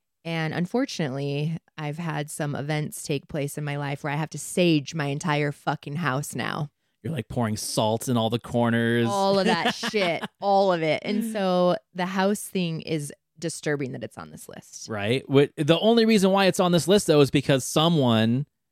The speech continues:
Speaker 2: had
Speaker 1: Yeah.
Speaker 2: that shit happen and now it's on the list.
Speaker 1: Yeah.
Speaker 2: Any fast food chain.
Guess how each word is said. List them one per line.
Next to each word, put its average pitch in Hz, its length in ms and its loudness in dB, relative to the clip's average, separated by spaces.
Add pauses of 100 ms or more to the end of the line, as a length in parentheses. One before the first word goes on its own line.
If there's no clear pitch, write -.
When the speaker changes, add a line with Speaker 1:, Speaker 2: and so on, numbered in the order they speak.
(340)
Speaker 2:
had 147 160 2
Speaker 1:
Yeah. - 60 -2 (100)
Speaker 2:
that 135 80 -6
shit 156 160 0
happen 156 340 2
and 123 60 2
now 127 160 2
it's 120 100 -4
on 120 80 2
the 113 60 2
list. - 480 -2
Speaker 1:
Yeah. 165 220 -4 (460)
Speaker 2:
Any 214 200 2
fast 185 400 -2
food 131 200 0
chain. 87 380 -8